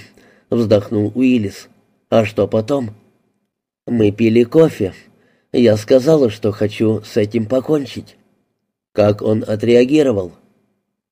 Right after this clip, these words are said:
«Ему это не понравилось». «Ты рассказала ему про нас?» «Да». Уиллис кивнул. «И что потом?»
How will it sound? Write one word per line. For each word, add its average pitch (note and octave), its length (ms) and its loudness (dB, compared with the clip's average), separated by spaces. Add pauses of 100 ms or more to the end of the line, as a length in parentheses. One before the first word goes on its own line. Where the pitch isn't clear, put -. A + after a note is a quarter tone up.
(340)
«Ему G#2+ 400 2
это G#2+ 240 0
не A2 140 0
понравилось». B2+ 800 -2 (840)
«Ты G2+ 160 2
рассказала C3 640 2
ему F#2+ 280 0
про G#2+ 180 -2
нас?» A#2+ 360 -4 (600)
«Да». C3+ 320 -2 (640)
Уиллис F#2 460 -4
кивнул. A#2 420 -4 (580)
«И G2 120 0
что G#2 260 0
потом?» G#2+ 440 -2